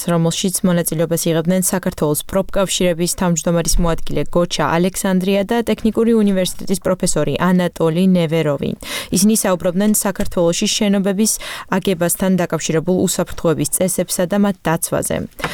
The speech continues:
საუბარს მარინა ვაშაყმაძე უძღვებოდა. ახლა ჩვენს ეთერში რუსეთის პრესის ყოველკვირეული მიმოხილვის დროა.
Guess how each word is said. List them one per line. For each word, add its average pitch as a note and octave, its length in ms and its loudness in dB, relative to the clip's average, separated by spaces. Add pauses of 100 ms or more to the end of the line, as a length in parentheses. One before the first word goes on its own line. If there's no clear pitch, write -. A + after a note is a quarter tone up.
(160)
საუბარს A3 480 0
მარინა D#3+ 400 0
ვაშაყმაძე D#3+ 580 -2
უძღვებოდა. - 500 -2 (440)
ახლა A#3+ 260 0
ჩვენს C4 260 0
ეთერში B3 360 0
რუსეთის A3+ 520 0
პრესის G3+ 480 0
ყოველკვირეული F3+ 800 2
მიმოხილვის E3+ 640 2
დროა. - 280 0